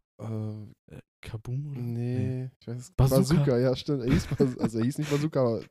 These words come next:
Speaker 1: doch.
Speaker 2: <laughs> Ja, wir haben ihn einfach so gen-, genannt, weil er jedes Mal, wenn er Aufschlag gemacht hat, hat er so geschrien, „Bazooka!“ <laughs> Super witzig.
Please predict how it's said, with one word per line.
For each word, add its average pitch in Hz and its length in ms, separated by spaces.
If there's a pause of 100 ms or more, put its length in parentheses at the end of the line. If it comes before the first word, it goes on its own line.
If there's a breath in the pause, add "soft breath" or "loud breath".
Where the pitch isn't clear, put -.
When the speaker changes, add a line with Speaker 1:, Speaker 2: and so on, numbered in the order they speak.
(100)
Speaker 1:
doch. 101 240
Speaker 2:
<laughs> - 40
Ja, 131 220
wir 120 100
haben 127 120
ihn 127 100
einfach 131 260
so 131 220
gen-, 123 240 (140)
genannt, 123 440
weil 117 140
er 120 80
jedes 131 320
Mal, 123 200
wenn 120 120
er 107 80
Aufschlag 113 320
gemacht 117 300
hat, - 100
hat 104 140
er 117 40
so 113 120
geschrien, 110 280
„Bazooka!“ - 600 (400)
<laughs> 180 800 (920 loud breath)
Super 113 300
witzig. 107 360